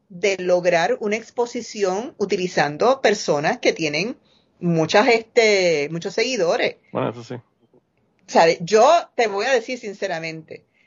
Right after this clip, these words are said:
Speaker 1: cada vez que yo veo a alguien que entra en di-, en, en discusiones, en controversias conmigo, lo primero que yo veo es cuánta gente lo sigue.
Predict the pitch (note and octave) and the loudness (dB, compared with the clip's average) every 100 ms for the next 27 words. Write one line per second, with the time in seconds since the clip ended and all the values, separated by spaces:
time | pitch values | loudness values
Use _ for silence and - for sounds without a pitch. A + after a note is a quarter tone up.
0 | _ _ _ A#3 G#3+ D4+ D4 D4+ D4+ C4+ | _ _ _ 4 4 4 2 0 -2 -2
1 | B3+ C4 B3+ G#3+ E3 E3 D#3+ G3 F3+ F#3 | -2 0 -2 -2 -4 -8 -6 -2 -2 0
2 | B3 C#4+ C#4 C4 A#3+ A#3+ A3+ B3 B3+ B3 | -2 -2 -6 -2 -2 -2 -6 -8 -8 -8
3 | B3 A#3+ B3+ A#3+ A#3 A3+ A#3+ A#3 A#3+ B3+ | 0 0 0 -2 -2 0 0 0 0 0
4 | A#3+ D#4+ D4 G3+ F3 D#3 E3 G3+ G#3 A3+ | -2 0 0 0 0 0 2 4 2 4
5 | C#4 C4+ - D#3 - A3 F#3+ G#3 D#3 - | 2 2 0 -2 -2 -4 -2 -2 -2 -6
6 | C3 - | -10 -12